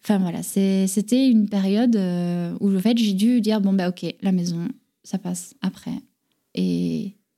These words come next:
d'abord les enfants, et ensuite, tu vois, c'est, c'est une phrase de la Lecce League aussi qui me revenait beaucoup, que j'avais lue, du coup, quand Sarah, Rose était bébé, donc ma deuxième était bébé.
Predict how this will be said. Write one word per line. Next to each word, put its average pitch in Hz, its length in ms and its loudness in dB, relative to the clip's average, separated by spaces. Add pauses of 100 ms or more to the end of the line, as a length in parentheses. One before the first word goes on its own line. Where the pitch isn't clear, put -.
(480)
d'abord 190 280 0
les 202 140 0
enfants, 180 320 -2
et 190 140 2
ensuite, 185 340 -6
tu - 120 -6
vois, 196 180 2 (180)
c'est, 196 480 0
c'est - 180 0
une 220 100 6
phrase 220 200 0
de 220 60 0
la 214 120 2
Lecce 214 240 0
League 233 220 4
aussi 202 260 -2
qui 196 140 -2
me 185 60 2
revenait 190 260 2
beaucoup, 196 300 0
que 196 160 -8
j'avais 180 240 2
lue, 196 220 4
du 185 120 -4
coup, 196 260 -2
quand - 220 0 (100)
Sarah, 190 260 -6
Rose 196 280 2
était 190 180 -6
bébé, 185 280 2
donc 196 100 0
ma 180 160 2
deuxième 185 320 0
était 190 160 -4
bébé. 185 300 2